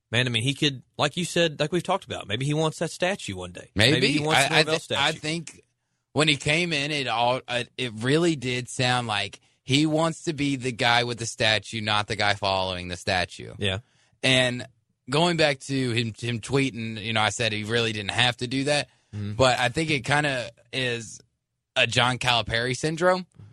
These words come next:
Speaker 2: for us because although Calipari, uh, leading up to the days that he left for
Speaker 1: Deny,
Speaker 2: Kentucky,
Speaker 1: deny, deny.
Speaker 2: was doing the exact
Speaker 1: Yeah.
Speaker 2: same thing as Norvell, just not on Twitter 'cause we didn't have Twitter back in two thousand and eight or two thousand and nine.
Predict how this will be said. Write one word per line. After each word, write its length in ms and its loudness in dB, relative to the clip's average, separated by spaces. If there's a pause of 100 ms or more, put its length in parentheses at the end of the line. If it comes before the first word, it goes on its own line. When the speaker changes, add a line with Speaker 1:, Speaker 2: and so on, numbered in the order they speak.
(120)
Speaker 2:
for 240 4
us 240 -2 (500)
because 840 0 (160)
although 520 4
Calipari, 760 2 (580)
uh, 140 4 (100)
leading 420 0
up 160 -2
to 100 -6
the 120 -4
days 400 0
that 140 -4
he 100 -2
left 240 0
for 40 -4
Speaker 1:
Deny, 100 -2
Speaker 2:
Kentucky, 480 0
Speaker 1:
deny, 160 -10
deny. 120 -16 (160)
Speaker 2:
was 220 2
doing 340 2
the 120 -2
exact 360 2
Speaker 1:
Yeah. 40 -2
Speaker 2:
same 220 0
thing 260 0
as 100 -2
Norvell, 560 2 (120)
just 280 -8
not 260 0
on 140 -4
Twitter 340 0
'cause 160 -2
we 80 0
didn't 140 0
have 140 2
Twitter 260 2
back 220 -2
in 60 -14
two 120 -12
thousand 380 -4
and 160 -6
eight 220 -2 (120)
or 80 0
two 160 -2
thousand 360 -2
and 100 -2
nine. 240 0